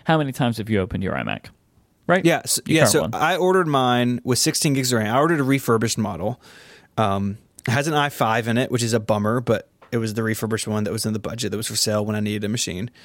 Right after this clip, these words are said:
Speaker 2: It came with sixteen gigs of ram. I upgraded to thirty-two, and I'm set. Like, thirty-two gigs of ram is fine for this computer.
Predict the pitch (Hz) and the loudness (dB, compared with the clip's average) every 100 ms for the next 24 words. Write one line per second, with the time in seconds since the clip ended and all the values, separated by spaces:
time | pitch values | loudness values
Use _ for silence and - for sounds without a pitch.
0 | - - - - 127 147 175 170 170 - | -20 -20 -14 -4 0 2 2 2 0 0
1 | 151 135 131 123 120 113 110 110 _ _ | 0 0 -2 0 2 2 0 -2 _ _
2 | - 123 123 139 131 117 113 120 110 110 | 0 0 2 2 2 -2 0 0 0 -2
3 | 110 85 98 - _ - _ _ 117 113 | -2 -2 -4 -8 _ -20 _ _ -2 0
4 | 110 - 107 107 - 101 - - _ - | 0 -2 -4 -2 -2 -4 -6 -16 _ -4
5 | 110 - 120 117 117 107 110 107 107 101 | -4 -2 0 0 -2 -4 -2 -2 -2 -4
6 | - 107 107 110 107 - - - 95 78 | -4 -4 -4 -6 -6 -6 -6 -8 -6 -6